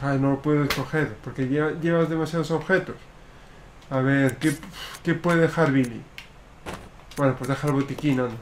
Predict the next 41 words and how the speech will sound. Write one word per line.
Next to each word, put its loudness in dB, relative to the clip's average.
Deja -4
el -2
botiquín 2
este. -2
Venga, -2
sube. 4
Ah, -8
esto -6
<laughs> -12
es 4
una 4
lata, 6
pero 4
es 4
verdad 6
que 2
es 0
la, 4
es 4
la 6
esencia 4
de 4
Resident 0
Evil. 0
A -4
ver, 2
sí, 0
pulsar -4
el 0
botón. -2
Venga, -4
ahora -2
sí. -8
Es -2
que 8
lo 4
tiene 2
que -4
coger 2
automáticamente, 4
sí. -4